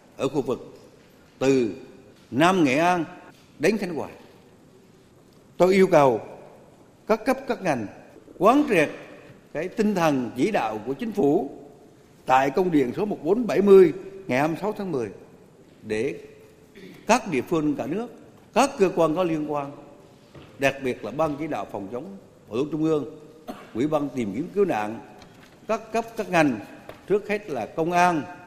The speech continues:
quân đội, Ủy ban Phòng chống thiên tai, đều phải có phương án cụ thể để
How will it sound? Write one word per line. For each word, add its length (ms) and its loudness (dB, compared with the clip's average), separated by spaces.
quân 180 0
đội, 400 4
Ủy 100 -2
ban 140 2
Phòng 160 -6
chống 140 -8
thiên 220 -2
tai, 260 0
đều 320 8
phải 240 2
có 140 2
phương 280 0
án 200 -2
cụ 220 -6
thể 380 -2
để 340 0